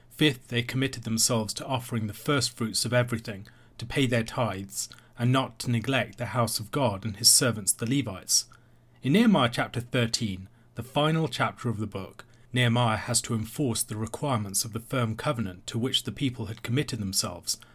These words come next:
but were failing to keep. While much in the book of Nehemiah is very positive in its tone, this chapter ends the book on a far more subdued tone. The people have been blessed by the Lord. They have successfully built the wall.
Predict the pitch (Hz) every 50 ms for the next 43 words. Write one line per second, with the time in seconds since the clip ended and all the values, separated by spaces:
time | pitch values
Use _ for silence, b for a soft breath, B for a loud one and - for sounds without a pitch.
0 | B B 135 135 131 120 117 - - 165 160 131 98 95 95 95 - - - -
1 | 156 110 95 - - - B B B B B B B B B 165 190 208 196 190
2 | 190 190 - - - 139 123 110 95 131 127 123 - - 104 120 120 117 110 110
3 | 110 110 104 98 92 104 98 - - 131 117 107 95 - - - 143 143 135 127
4 | - - 104 95 95 95 80 - - - - 110 95 92 92 - b b b b
5 | b b b 147 170 - - - 151 131 120 - - 123 123 135 123 123 120 -
6 | 131 110 - 117 107 - - - - 127 117 113 - - - 139 127 123 117 117
7 | 113 107 - - - 113 95 - - 120 113 110 107 - - - 104 92 87 87
8 | - - b b b b b b b b 135 120 160 165 143 - 139 117 117 113
9 | - 123 117 113 117 123 123 117 - - - - 117 107 104 101 104 107 101 95
10 | 92 87 - - B B B B B B - 127 117 120 - - - - - -
11 | 143 127 117 - - - 117 117 113 113 120 113 117 117 - - 113 104 117 120
12 | 110 95 90 90